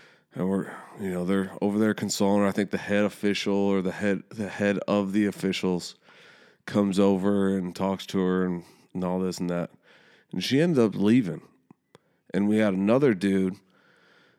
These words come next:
I don't even think he was an official. He, he had, like, a fishing shirt on, and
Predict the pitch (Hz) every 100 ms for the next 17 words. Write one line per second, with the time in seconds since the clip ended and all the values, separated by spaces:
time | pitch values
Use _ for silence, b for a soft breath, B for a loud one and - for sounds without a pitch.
0 | b - 92 139 127 101 90 110 98 92
1 | 78 107 127 95 76 95 85 92 95 95
2 | 95 110 123 107 92 82 - 127 - 104
3 | - 117 107 110 107 107 101 90